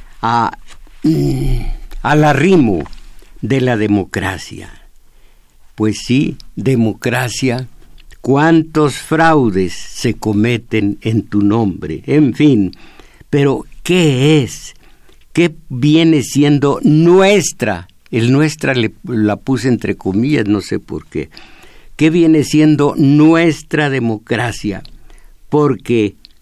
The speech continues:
en el sistema de poder nadie nos explica lo que significa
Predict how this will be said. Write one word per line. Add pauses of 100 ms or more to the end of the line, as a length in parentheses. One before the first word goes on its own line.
(320)
en
el
sistema
de
poder
nadie
nos
explica
lo
que
significa